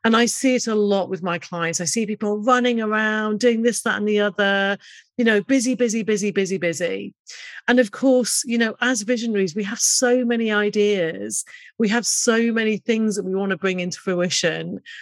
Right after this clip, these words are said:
You know, that that's one of the challenges of running a business as a visionary is being able to focus and being able to just deliver so-, the things that need to be delivered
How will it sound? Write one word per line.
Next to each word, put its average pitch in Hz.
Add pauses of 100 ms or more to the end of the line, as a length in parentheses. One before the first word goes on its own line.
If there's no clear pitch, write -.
(280)
You 220
know, 190
that 202
that's 240
one 226
of 190
the 202
challenges 220
of 170
running 180
a 165
business 175
as 170
a 190
visionary 233
is 170
being 180
able 175
to 175
focus 175 (380)
and 208
being 208
able 185
to 208
just 202
deliver 196
so-, 202
the 190
things 190
that 202
need 185
to 180
be 170
delivered 170